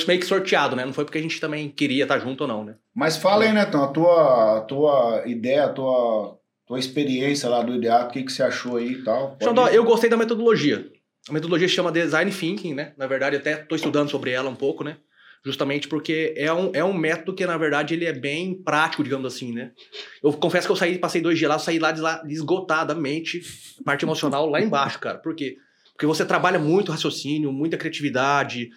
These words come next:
Speaker 1: é, você precisa escutar muitos outros, você entra numa con-, uma divergência de ideias, aí você precisa argumentar por que que sua ideia é melhor ou não. Então, cê, nós temos dois dias pra fazer isso.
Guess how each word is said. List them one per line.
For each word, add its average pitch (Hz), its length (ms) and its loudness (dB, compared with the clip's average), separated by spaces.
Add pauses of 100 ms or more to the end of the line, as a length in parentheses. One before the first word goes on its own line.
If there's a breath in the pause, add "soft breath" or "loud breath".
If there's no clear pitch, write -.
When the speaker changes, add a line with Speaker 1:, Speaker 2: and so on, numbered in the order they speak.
(320 soft breath)
Speaker 1:
é, 143 160 0
você 147 200 0
precisa 175 260 -2
escutar 175 300 0
muitos 156 300 0
outros, 147 640 0
você - 280 -12
entra 185 220 0
numa 190 160 0
con-, 220 280 4
uma 170 200 2
divergência 175 600 2
de 156 100 -2
ideias, 143 540 2
aí 143 100 0
você 156 180 -2
precisa 160 340 0
argumentar 156 520 2
por 151 100 -6
que 160 100 -2
que 160 60 -6
sua 165 120 0
ideia 147 140 0
é 147 40 -2
melhor 143 280 2
ou 131 80 -2
não. 135 340 -2 (320 soft breath)
Então, 180 140 2
cê, 190 180 4
nós 185 220 0
temos 202 200 4
dois 220 220 6
dias 208 140 2
pra 190 140 -2
fazer 151 180 0
isso. - 320 -6